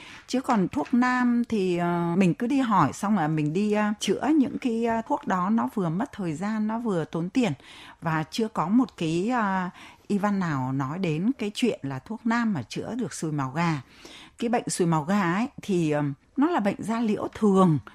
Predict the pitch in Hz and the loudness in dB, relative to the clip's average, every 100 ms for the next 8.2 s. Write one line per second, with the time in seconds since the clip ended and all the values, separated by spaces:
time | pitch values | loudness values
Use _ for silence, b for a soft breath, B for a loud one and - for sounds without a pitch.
0 | B - 160 156 147 - 190 - 165 - | B -4 0 0 -2 -4 -6 -4 -4 -4
1 | - - - - - 147 180 - 180 147 | -6 -6 -8 -8 -4 -2 -2 -4 -4 -2
2 | 196 196 180 139 139 170 220 196 196 139 | -2 -2 -2 -2 -2 0 -2 0 0 0
3 | - b b 190 208 220 165 - 208 220 | -4 b b -6 0 0 0 -2 0 2
4 | 208 175 - 165 139 190 196 170 139 165 | 2 -2 0 -2 0 0 0 2 0 0
5 | - - 220 254 202 160 151 160 180 190 | -6 -4 2 4 4 2 2 2 2 4
6 | 180 285 247 - 320 247 226 220 - 269 | 4 4 4 2 -2 -2 0 -2 0 2
7 | 196 - 165 139 - - 175 - - 196 | 2 2 -2 -2 -4 -2 0 0 2 4
8 | 226 - | 4 4